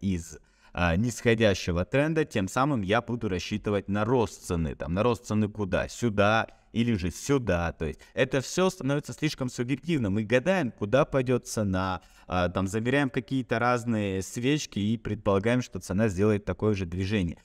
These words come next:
Но неужели, а, можно считать, что рынок настолько прост? Хотя да, не буду врать, три года я так и считал.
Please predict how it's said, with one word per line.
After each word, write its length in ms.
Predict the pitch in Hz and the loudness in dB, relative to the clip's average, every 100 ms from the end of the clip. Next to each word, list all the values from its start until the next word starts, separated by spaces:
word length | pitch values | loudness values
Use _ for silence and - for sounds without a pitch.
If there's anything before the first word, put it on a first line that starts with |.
| _ - | _ -2
Но 420 | 123 113 - - _ _ | 2 2 0 -10 _ _
неужели, 1000 | 110 123 127 120 104 135 160 139 98 78 - _ _ _ _ _ _ _ _ _ _ _ - | -2 0 0 0 0 0 2 0 0 -4 -12 _ _ _ _ _ _ _ _ _ _ _ -4
а, 360 | 107 95 92 87 | 0 0 0 0
можно 540 | 120 123 113 101 87 _ _ | 2 2 2 -2 -2 _ _
считать, 420 | - 135 127 131 - | -6 -4 0 0 0
что 180 | - | 0
рынок 300 | 104 113 104 | 2 2 0
настолько 420 | 104 - 107 98 95 | -2 -2 -2 -2 -4
прост? 280 | 90 80 | -4 -2
Хотя 260 | 117 - 202 | -2 2 0
да, 260 | - 80 - _ _ - | 2 -4 -6 _ _ -4
не 160 | 107 | -2
буду 300 | 107 113 104 | 0 0 0
врать, 260 | 107 143 - | 2 2 2
три 200 | 107 101 | -2 2
года 280 | 98 113 117 | 2 4 2
я 140 | 87 | 0
так 260 | - 87 87 | -2 -4 -2
и 60 | |
считал. 560 | 85 - 107 101 - | -4 -4 0 0 -2